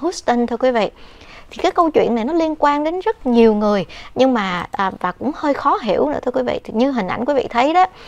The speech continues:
à, họ dàn dựng như thế này, hai người nạn nhân ở cái xe này bước xuống thì bị một cái tay cướp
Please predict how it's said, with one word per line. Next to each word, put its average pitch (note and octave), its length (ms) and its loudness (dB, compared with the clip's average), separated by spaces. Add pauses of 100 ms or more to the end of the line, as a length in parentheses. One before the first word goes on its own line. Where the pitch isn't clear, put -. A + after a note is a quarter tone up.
(480)
à, G3 440 4 (200)
họ G#3+ 220 2
dàn G#3+ 220 4
dựng G3 200 2
như C4 100 4
thế E4 100 -2
này, G3 320 2 (420)
hai D4+ 400 2
người G#3 380 4
nạn F#3 260 -2
nhân C4+ 280 4 (240)
ở F#3+ 200 2
cái D#4+ 100 0
xe B3+ 280 4
này G3+ 180 0
bước G#3 240 2
xuống F#4 320 4 (240)
thì G3+ 180 4
bị G3+ 380 4
một A3+ 220 -2
cái D4+ 80 0
tay C4 300 2
cướp G4+ 180 4